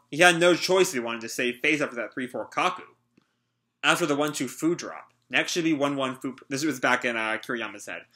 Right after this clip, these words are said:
Next should be one one fu promote. So first I gain a ko. Uh, Tanaka thinks for a second, "Oh, next we've got four five K from Tanaka-san? If I wanna keep him running fr-, fr-,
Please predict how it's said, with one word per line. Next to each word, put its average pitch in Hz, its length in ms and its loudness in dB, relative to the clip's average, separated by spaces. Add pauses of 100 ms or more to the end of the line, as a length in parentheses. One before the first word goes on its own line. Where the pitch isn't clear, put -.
(300)
Next 151 200 0
should 156 60 -2
be 151 60 2
one 139 360 -2
one 131 220 -2
fu 131 240 -6
promote. 117 600 -8 (140)
So - 140 -14
first 156 280 -4
I 135 60 2
gain 120 160 -2
a 107 60 -10
ko. 107 520 -6 (840)
Uh, 123 220 2
Tanaka 160 320 4
thinks 139 180 -4
for 143 80 -6
a 123 40 -2
second, 120 420 -4 (120)
"Oh, 139 380 2
next 135 200 0
we've 160 160 2
got 131 380 2 (300)
four 165 220 4
five 135 320 4
K 143 220 0
from 147 120 -6
Tanaka-san? 170 680 -6
If 320 40 -12 (840)
I 135 60 -4
wanna 156 200 0
keep 156 200 0
him 139 160 -4
running 147 280 4
fr-, - 80 -4 (340)
fr-, - 80 -18